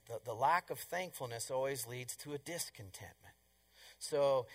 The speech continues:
if you're complaining about your spouse and you're frustrated, then you're not gonna be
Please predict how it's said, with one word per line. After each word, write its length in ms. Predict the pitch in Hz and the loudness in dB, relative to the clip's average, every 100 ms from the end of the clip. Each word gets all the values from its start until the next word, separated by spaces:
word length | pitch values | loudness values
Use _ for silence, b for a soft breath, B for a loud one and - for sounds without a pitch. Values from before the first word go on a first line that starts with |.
| B B | B B
if 160 | 120 | -8
you're 140 | 151 160 | -2 -2
complaining 640 | - 123 - 185 196 190 | -4 -8 -2 0 0 0
about 320 | 175 165 160 | 8 10 10
your 100 | 139 | 6
spouse 880 | 117 - - 156 165 165 160 - - - | -4 -4 4 8 10 8 4 -6 -12 -14
and 100 | 117 | -12
you're 120 | 101 | -10
frustrated, 1000 | - 151 151 - 151 147 147 147 147 123 B B B B | 0 2 4 0 2 2 4 4 2 -4 B B B B
then 140 | 120 | -8
you're 100 | 120 | -6
not 240 | 127 131 135 | 0 0 0
gonna 160 | 127 | -4
be 220 | 110 120 | -4 -6